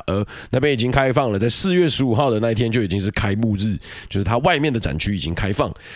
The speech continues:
可是当天我记得是下大雨啦，所以我就趁着，哎，这个六日刚好有机会，就跟家人一群人晃晃。哦，很大欸，很漂亮欸，而且那边就是你如果持续的往下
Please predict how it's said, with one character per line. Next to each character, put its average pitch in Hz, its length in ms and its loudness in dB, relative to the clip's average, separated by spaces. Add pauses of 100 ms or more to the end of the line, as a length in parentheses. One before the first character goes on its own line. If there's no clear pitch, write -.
(160)
可 - 100 -6
是 104 80 0
当 208 220 2
天 214 120 4
我 156 120 4
记 160 140 2
得 147 40 2
是 139 140 2
下 143 220 2
大 120 200 2
雨 78 120 0
啦， 67 120 0
所 82 160 0
以 131 40 2
我 110 120 2
就 113 140 0
趁 127 260 0
着， 92 360 0
哎， 107 120 0
这 120 140 -2
个 117 80 0
六 117 200 2
日 104 180 -2
刚 104 160 0
好 107 120 2
有 78 120 0
机 87 180 0
会， 95 140 2
就 92 100 0
跟 98 160 0
家 95 160 0
人 85 140 0
一 - 20 0
群 87 140 0
人 80 120 0
晃 95 160 2
晃。 95 100 0
哦， 277 420 2 (400)
很 180 340 0
大 202 300 0
欸， 78 160 -2
很 110 240 0
漂 196 240 2
亮 131 220 0
欸， 62 140 -6 (300)
而 139 100 0
且 139 240 2
那 143 120 2
边 151 180 0
就 147 100 2
是 139 460 0 (920)
你 127 120 0
如 139 180 2
果 160 160 4
持 131 320 0
续 180 200 2
的 151 120 4
往 117 280 2
下 131 600 2